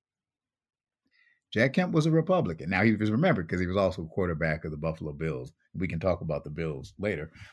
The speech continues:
But Jack Kemp, in the minds of people in Buffalo, was who people would go to when they needed help. Jack Kemp was a supply side Republican, but he believed in a social conscience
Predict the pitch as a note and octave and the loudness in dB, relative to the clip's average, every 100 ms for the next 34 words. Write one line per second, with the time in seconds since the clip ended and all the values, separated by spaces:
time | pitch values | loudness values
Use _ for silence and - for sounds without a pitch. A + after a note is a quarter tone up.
0 | _ G#2+ F#2+ - _ _ G2 D#3 E3+ - | _ 2 2 0 _ _ 6 6 6 2
1 | C#3 F#2 E2 _ _ _ _ _ _ - | 2 2 -4 _ _ _ _ _ _ -2
2 | A2+ A2+ G#2+ G#2 G#2+ B2+ C#3 C#3 A#2+ F#2+ | 0 0 0 0 2 4 4 2 -2 -6
3 | - C3 C3 A2 F#2+ G#2+ - F#2 E2+ F2 | -2 0 0 -2 0 0 0 -4 -4 -6
4 | - A2 G#2 - _ A2 F#2+ F2+ F2 F2 | -6 -8 -8 -12 _ -6 -6 -6 -6 -6
5 | F2+ F2 D#2 D#2 D#2 D#2+ D#2 C#2+ E2+ D2 | -6 -6 -8 -6 -4 -4 -6 -8 -14 -14
6 | C2+ _ _ _ _ _ _ _ _ _ | -14 _ _ _ _ _ _ _ _ _
7 | _ - A2+ C3 - D3 A#2 G2 F#2 F#2 | _ -4 -2 -2 -2 0 0 -2 -8 -6
8 | F#2 F2+ F2+ F2 F2 F2 F2 F2 F2+ F2+ | -4 -4 -4 -6 -8 -6 -4 -4 -6 -10
9 | _ _ _ - - B2 - B2+ C3 C3 | _ _ _ -14 -12 -10 -2 2 2 2
10 | - B2+ C3 C3 C3 C3+ C3+ C3+ D3 D3+ | -2 -2 0 0 -2 -6 -4 -4 -4 -6
11 | D#3 D3+ D#3+ _ _ _ _ _ _ _ | -6 -6 -10 _ _ _ _ _ _ _
12 | _ _ _ _ _ - G2 G#2+ F#2+ A2 | _ _ _ _ _ -6 -4 -4 -2 -2
13 | G2+ A2 A#2+ A#2+ A2 G2 - F#2+ F2 - | 0 2 6 6 4 0 -10 -8 -6 -6
14 | G2+ F#2+ F#2+ E2+ G2 F2 D#2+ - - - | -8 -6 -10 -10 -10 -8 -10 -14 -20 -20